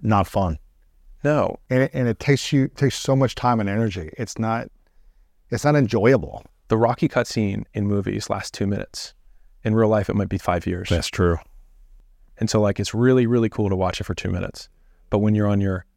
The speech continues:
Speaker 2: seventh month of your, your business, like, not really making money, and you quit your job and people are judging you and people are telling you, "Hey, you know, maybe let's be a little more realistic. You know, I think, you know,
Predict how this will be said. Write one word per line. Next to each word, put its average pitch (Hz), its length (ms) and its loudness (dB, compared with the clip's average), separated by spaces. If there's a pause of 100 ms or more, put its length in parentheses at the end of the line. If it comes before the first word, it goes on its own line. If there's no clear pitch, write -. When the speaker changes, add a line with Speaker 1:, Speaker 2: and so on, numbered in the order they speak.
(280)
Speaker 2:
seventh 110 580 0
month 98 440 -2 (200)
of 98 180 0
your, 92 220 0 (200)
your 104 120 2
business, 98 400 -2
like, 92 180 -2
not 101 220 -4
really 92 260 0
making 95 320 -2
money, 101 320 -2 (320)
and 104 160 0
you 98 300 0
quit - 180 2
your 104 80 2
job 95 340 0
and 87 120 -6
people 101 240 -2
are 98 40 0
judging 92 300 -2
you 95 60 -2
and 95 100 -4
people - 160 -4
are 95 60 -4
telling 98 380 -2
you, 95 240 -4
"Hey, 110 240 0
you 113 120 -2
know, 107 280 -2 (380)
maybe 165 320 2
let's 165 140 -2
be 202 140 -2
a 180 60 2
little 190 140 2
more 185 120 2
realistic. 175 600 -2
You 120 80 -4
know, 117 100 0
I 117 120 0
think, 156 360 -6 (320)
you 165 80 -4
know, 160 280 0